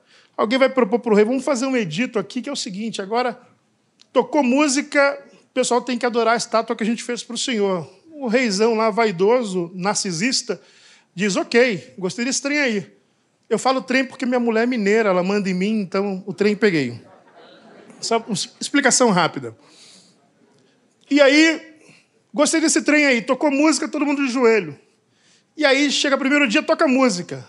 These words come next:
todo mundo de joelho, e aí três moços daqueles ali não ficam de joelhos, que são os três judeus que chegaram ali junto com Daniel, fiéis a Deus.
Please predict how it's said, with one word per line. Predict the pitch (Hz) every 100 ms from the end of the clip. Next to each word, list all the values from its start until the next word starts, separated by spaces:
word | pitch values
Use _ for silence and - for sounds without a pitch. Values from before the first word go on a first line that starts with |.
| -
todo | 311 277
mundo | 277
de | 247
joelho, | 233 247 233 277 277 269 _ _ _ _ _
e | -
aí | 214
três | - 269 285
moços | 233 233 262 262 185 180
daqueles | 196 226 226 196
ali | 208 220
não | 254 262
ficam | 277 262
de | 254
joelhos, | 247 269 233 180 - - - _ _ _
que | -
são | - 226
os | 226
três | - 233 226
judeus | 269 202 226 233
que | -
chegaram | - 196 214 214
ali | 190 226
junto | 190 220
com | 240
Daniel, | 233 254 208 196 196
fiéis | - 190 220
a | 202
Deus. | 175 196 -